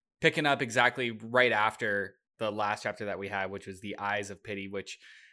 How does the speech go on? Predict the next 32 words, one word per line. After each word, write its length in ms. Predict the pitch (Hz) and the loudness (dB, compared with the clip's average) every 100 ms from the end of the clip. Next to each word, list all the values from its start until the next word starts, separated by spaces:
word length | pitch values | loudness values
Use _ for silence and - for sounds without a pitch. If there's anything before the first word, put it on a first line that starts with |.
| _ _ _ | _ _ _
uh, 200 | 113 107 131 | -2 0 2
or, 200 | 123 117 | 4 6
uh, 180 | 104 98 | 4 4
Eyes 340 | 117 117 107 | 6 4 2
with, 260 | 113 110 - | -6 -6 -14
Without 420 | 104 107 107 104 | -10 -2 -2 -2
Pity, 360 | 104 92 92 _ _ _ _ _ _ _ _ _ | -10 -10 -12 _ _ _ _ _ _ _ _ _
which 160 | 147 151 | -4 -4
was 100 | 127 | -6
a 40 | |
hardcore 600 | - 131 131 - 127 107 | -4 4 4 4 0 0
name, 400 | 104 110 95 101 - _ _ - | 0 -2 -4 -6 -14 _ _ 0
also 300 | 127 123 104 | 0 0 -6
super 320 | - 113 107 | -6 -8 -2
dark, 380 | 101 101 98 - | 0 -2 -4 -4
but 220 | 110 107 - _ _ | -2 -2 -8 _ _
picking 260 | 180 180 180 | 0 2 4
up 140 | 147 | 2
immediately 460 | 139 127 131 120 113 | 2 -2 -4 -2 -2
after, 560 | 110 104 - 101 95 95 _ - _ _ _ _ | -2 -4 -6 -6 -6 -10 _ -20 _ _ _ _
um, 560 | 104 98 95 92 90 90 _ _ - | -2 0 -2 -6 -12 -16 _ _ -4
they 100 | 107 | -2
fall 220 | 120 107 | 0 -2
asleep 420 | 101 120 113 120 113 | -2 -4 -4 -6 -8
next 260 | 104 - | -8 -8
to 80 | 110 | -10
the 100 | 98 | -10
pool 400 | 92 123 113 113 | -10 -8 -6 -8
and 80 | 113 | -8
stuff 180 | 113 110 | -8 -10
like 140 | 110 | -4
that, 300 | 117 117 | -2 -2